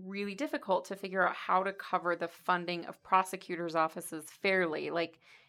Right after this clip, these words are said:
if I was trying to figure out along the way, if, you know, if I do a story on the struggle of a rural D A's office to pay its prosecutors enough to keep them, is it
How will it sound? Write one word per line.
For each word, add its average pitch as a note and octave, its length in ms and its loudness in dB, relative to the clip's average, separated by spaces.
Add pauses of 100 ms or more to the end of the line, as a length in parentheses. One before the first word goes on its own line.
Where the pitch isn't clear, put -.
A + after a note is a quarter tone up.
if F#3 220 -4 (100)
I F#3+ 140 6
was F3 160 0
trying F#3+ 360 4
to F#3 160 -2
figure F#3 440 0
out F#3 320 6 (500)
along F3+ 340 2
the E3+ 80 -6
way, F3 440 2 (920)
if, F#3+ 240 0
you G#3 120 -2
know, F3+ 180 4
if F3+ 160 0
I F3+ 120 4
do F#3 200 -2
a F3+ 60 0
story F#3 580 0
on E3+ 520 0 (100)
the F3+ 80 -4
struggle G3 520 6
of F3 160 2
a F3 80 4
rural F#3 360 2
D F3 180 -4
A's F3 180 -2
office F3 400 0
to - 120 -16
pay F3 320 0
its - 180 -6
prosecutors F3+ 640 0
enough E3+ 260 -4
to - 100 -20
keep - 400 -12
them, F3 380 -2 (300)
is G#3 100 0
it - 80 2